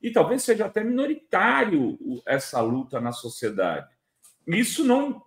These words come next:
já tentaram impedir essas manifestações, e isso foi derrotado judicialmente. Quer dizer, já existe jurisprudência clara em,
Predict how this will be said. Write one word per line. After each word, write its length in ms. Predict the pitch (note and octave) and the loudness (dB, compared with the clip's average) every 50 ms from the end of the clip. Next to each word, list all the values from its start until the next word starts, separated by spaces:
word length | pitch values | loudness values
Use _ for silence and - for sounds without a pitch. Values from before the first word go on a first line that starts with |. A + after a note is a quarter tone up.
| _ _ | _ _
já 140 | - F#3 F3+ | 2 2 2
tentaram 580 | - - G3+ F#3 E3+ - G3 G#3 B3 B3+ A#3+ | 2 0 -2 -2 0 2 4 6 6 4 4
impedir 360 | G#3+ F#3+ - - D3+ B2+ A#2+ B2 | 0 -4 -4 -4 -2 2 2 2
essas 220 | B2 B2 - - | 2 0 -4 -6
manifestações, 920 | A#2 A2+ A2 A#2+ A#2 - C3 C3+ - - - D#3+ C#3 - - G3+ A#3 A3+ - - - - _ - | -4 -4 -4 -4 -6 -8 -10 -12 -6 -4 -4 -4 -4 -4 -6 -6 -6 -6 -8 -14 -20 -20 _ -2
e 100 | - B3 | 0 0
isso 220 | B3+ - - - | 0 0 -4 -4
foi 160 | - C4 B3 | -2 -2 0
derrotado 880 | G3+ C4 C4 D4 E4+ - - - G#3+ G3+ G3 G3 F#3+ - - E3 - - _ _ _ _ _ _ _ _ _ _ _ _ _ _ _ _ _ | 2 2 2 2 0 -2 -2 2 2 4 4 4 2 0 -4 -8 -12 -14 _ _ _ _ _ _ _ _ _ _ _ _ _ _ _ _ _
judicialmente. 760 | - A2 C#3 D3+ D3 C#3+ - - E3+ D3 C3 A#2 G#2 F#2 - _ _ _ _ _ _ _ | -6 -2 -2 -2 -2 -2 -4 -4 -2 0 0 0 0 -2 -6 _ _ _ _ _ _ _
Quer 80 | - D3 | 2 2
dizer, 300 | C#3 B2 C#3 D3+ D3 - - | 4 4 2 0 0 -2 -6
já 320 | A#2+ - - - F3 A3+ | -8 -4 4 8 8 8
existe 440 | C4 A3 - - B3 C4 - - G3+ | 8 6 2 -2 -4 -4 -4 -4 -2
jurisprudência 1040 | D#3 E3+ E3 D3+ D3+ - - - C3 A2+ G#2+ G#2 C3+ D3+ E3+ F3 - - D#3+ - - _ | 0 0 0 0 -2 -6 -6 -6 -6 -4 2 4 4 4 4 0 -4 -6 -8 -8 -10 _
clara 640 | - F3+ F#3+ G3 G#3+ A#3 A#3+ A3+ G3 C#3 G2+ B2+ - - _ _ _ _ _ _ _ _ - | 6 8 8 10 10 10 8 8 8 6 4 2 0 -6 _ _ _ _ _ _ _ _ -4
em, 500 | D#3 F#3+ C4 D#4+ D#4+ C#4+ A3+ E3+ - - | 0 0 0 0 0 0 -2 -2 -4 -8